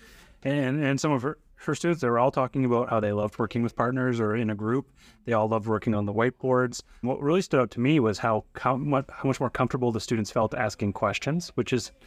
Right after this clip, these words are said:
you know, not everyone's there, but this really opened up the door to do that, whether they're asking their teacher or,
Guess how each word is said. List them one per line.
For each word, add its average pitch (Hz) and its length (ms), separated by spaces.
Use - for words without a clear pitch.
you 139 60
know, 117 80
not 123 180
everyone's 135 300
there, 110 260
but 101 160
this 107 240
really 110 200
opened 110 240
up 98 60
the 107 80
door 101 180
to 98 60
do 107 120
that, 101 180
whether 104 200
they're 98 160
asking 95 320
their 92 120
teacher 104 460
or, 101 400